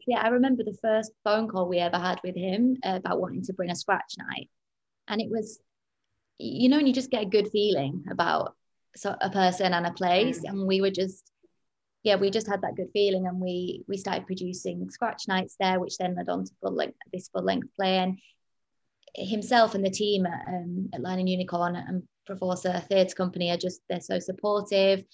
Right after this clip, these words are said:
Speaker 1: Um, they're so understanding. They're always willing to help. They'll always be at the other end of an email, at the other end of a phone. And he's full of,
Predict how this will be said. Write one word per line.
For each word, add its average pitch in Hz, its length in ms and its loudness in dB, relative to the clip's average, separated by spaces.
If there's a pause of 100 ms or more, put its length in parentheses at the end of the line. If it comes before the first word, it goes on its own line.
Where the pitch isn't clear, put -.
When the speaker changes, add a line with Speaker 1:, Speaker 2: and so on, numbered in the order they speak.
(360)
Speaker 1:
Um, 175 280 0
they're 175 120 0
so 175 180 -4
understanding. 185 840 2
They're 175 180 -2
always 185 320 -2
willing 175 260 -4
to 160 80 -16
help. 185 340 2
They'll 185 140 -2
always 175 160 0
be 185 80 -6
at - 80 -4
the 180 80 -4
other 175 140 -2
end 175 160 -2
of 175 40 -14
an 175 80 -4
email, 202 380 2
at 180 80 2
the 139 100 -4
other 175 100 -4
end 170 80 -10 (180)
of 175 80 -14
a 175 60 -12 (200)
phone. 202 240 4
And 185 100 2
he's 196 200 -2
full 240 200 2
of, 196 140 2